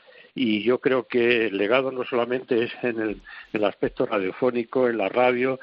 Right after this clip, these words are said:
en, también trabajó en televisión, como he dicho, y a los periodistas, sino también dentro de la Iglesia. Eh, dentro de la Iglesia, los mismos, eh, eh, sacerdotes,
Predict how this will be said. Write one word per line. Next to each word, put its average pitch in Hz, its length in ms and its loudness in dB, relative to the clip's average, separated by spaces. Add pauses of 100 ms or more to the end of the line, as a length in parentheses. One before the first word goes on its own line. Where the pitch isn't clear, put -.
(320)
en, 104 340 0
también 110 380 0
trabajó 104 360 0
en 113 80 -2
televisión, 110 500 -2
como 107 200 -2
he 117 60 4
dicho, 123 340 -2 (320)
y 110 180 2
a 104 80 0
los 104 180 0
periodistas, 117 500 -2
sino 113 200 0
también 113 460 -2
dentro 120 340 0
de 131 80 0
la 113 100 2
Iglesia. 117 480 -2 (400)
Eh, 117 340 -2
dentro 123 340 0
de 127 80 0
la 120 100 0
Iglesia, 143 560 2
los 113 300 -4
mismos, 131 540 -2 (100)
eh, 117 260 2 (400)
eh, 104 280 0
sacerdotes, 123 760 0